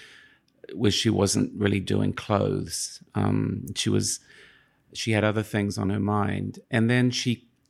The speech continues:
re-engaged with, um, that process, according to an interview I read with her with Susanna Frankel, um, last season. And this season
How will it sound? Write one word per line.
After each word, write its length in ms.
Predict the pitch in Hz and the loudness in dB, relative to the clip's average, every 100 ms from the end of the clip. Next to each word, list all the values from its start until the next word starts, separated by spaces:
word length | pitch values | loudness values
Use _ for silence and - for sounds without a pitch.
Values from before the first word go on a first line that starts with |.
| _ | _
re-engaged 880 | 120 120 113 104 107 107 98 95 - | 0 2 4 4 4 4 4 2 -2
with, 400 | 92 95 90 - 123 _ _ _ _ _ _ _ _ - - | 2 0 -2 -14 -20 _ _ _ _ _ _ _ _ -14 -2
um, 600 | 92 92 95 95 95 151 - _ 90 | 2 4 4 2 -2 -10 -18 _ -4
that 260 | 110 - | -2 -2
process, 560 | - 101 101 107 107 - | 0 0 0 0 -2 -2
according 340 | 98 98 98 | -2 0 2
to 120 | 95 107 | 2 2
an 60 | |
interview 320 | 104 104 101 | 2 2 0
I 100 | 101 | 2
read 220 | 101 101 104 | 2 0 0
with 140 | 107 | 0
her 120 | 107 | 0
with 120 | 104 | 0
Susanna 380 | - - 107 107 | 0 0 2 0
Frankel, 480 | - 113 107 - 107 - - - - - - _ | 2 0 0 -2 -6 -10 -16 -16 -16 -18 -20 _
um, 600 | 117 113 113 117 117 - - _ _ _ 107 | -2 0 2 2 0 -2 -6 _ _ _ -4
last 360 | 110 110 101 - | 0 2 2 2
season. 400 | 95 95 104 104 | 2 2 0 0
And 200 | 113 113 | 2 2
this 220 | 127 - | 2 2
season 540 | 120 107 110 107 - | 2 2 2 0 -2